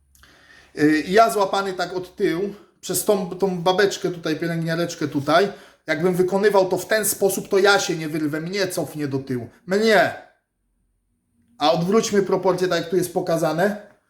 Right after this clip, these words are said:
Na moje oko jakiś mężczyzna, jakiś taki, no, solidne dziewięćdziesiąt kilo, agresywny. Do kosza, do kosza, do kosza. Chociaż nie, no, by, by, zatytułowane jest, że do kosza wyrzuć, ale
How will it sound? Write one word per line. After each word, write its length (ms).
Na 80
moje 240
oko 220
jakiś 400
mężczyzna, 500
jakiś 260
taki, 320
no, 300
solidne 440
dziewięćdziesiąt 540
kilo, 540
agresywny. 800
Do 160
kosza, 400
do 100
kosza, 340
do 120
kosza. 300
Chociaż 240
nie, 200
no, 120
by, 180
by, 260
zatytułowane 600
jest, 140
że 140
do 80
kosza 400
wyrzuć, 280
ale 260